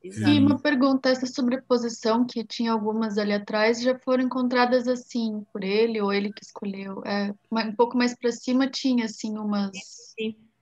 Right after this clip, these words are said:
Speaker 1: Há vários exemplos. É uma espécie de colagem e para o fundo também há. Francisco, quer
Speaker 3: Sim.
Speaker 1: responder?
Speaker 3: Eu não sei exatamente. Eh, é assim, eh, eu, eh, eu não sei quem é que fez o P D F.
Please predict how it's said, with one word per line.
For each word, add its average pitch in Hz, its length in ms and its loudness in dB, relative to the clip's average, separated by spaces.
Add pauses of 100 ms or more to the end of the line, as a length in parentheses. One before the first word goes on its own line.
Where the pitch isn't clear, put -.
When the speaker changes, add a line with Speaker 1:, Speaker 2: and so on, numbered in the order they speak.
(280)
Speaker 1:
Há 196 140 -2
vários 196 480 -4
exemplos. 202 500 -6
É - 120 -6
uma 294 80 -2
espécie 269 400 -6
de - 80 -12
colagem 220 480 -2
e - 20 -6
para 262 160 -4
o 247 60 -4
fundo 285 260 -6
também 233 400 -4
há. 175 180 -6 (420)
Francisco, - 480 -6
quer - 120 0
Speaker 3:
Sim. 117 60 0
Speaker 1:
responder? 254 640 -10 (520)
Speaker 3:
Eu 185 140 6
não 196 160 6
sei 147 240 2
exatamente. 135 680 0 (260)
Eh, 131 340 -4
é - 40 -4
assim, 120 520 -2
eh, 123 720 -4
eu, 143 140 -4
eh, 127 800 -6 (560)
eu 156 100 2
não 165 140 6
sei 170 200 0
quem 165 200 0
é 151 80 -2
que - 80 -12
fez 147 240 -4
o 139 40 -8
P 143 140 -2
D 123 380 0
F. - 280 -16